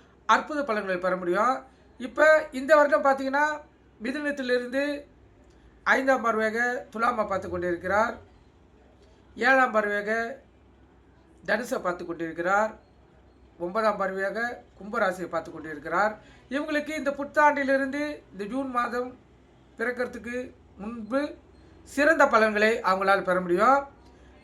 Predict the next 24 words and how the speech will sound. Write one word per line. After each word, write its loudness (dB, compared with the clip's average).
திருமணம் 2
ஆகாதவங்களுக்கு 2
திருமணம் 2
ஆகும், 2
குழந்தை 0
பாக்கியம் 0
இல்லாதவங்களுக்கு -2
குழந்தை -4
பாக்கியம் 0
ஏற்படும், 2
பொருளாதாரத்தில் 2
சிறந்த 4
நிலையை 0
அடைய 0
முடியும். 2
ஜூன் 0
அதுக்கப்புறம் 4
இந்த -6
விருச்சிக -2
ராசி, 0
மகர 0
ராசி, 0
மீன -2
ராசி 0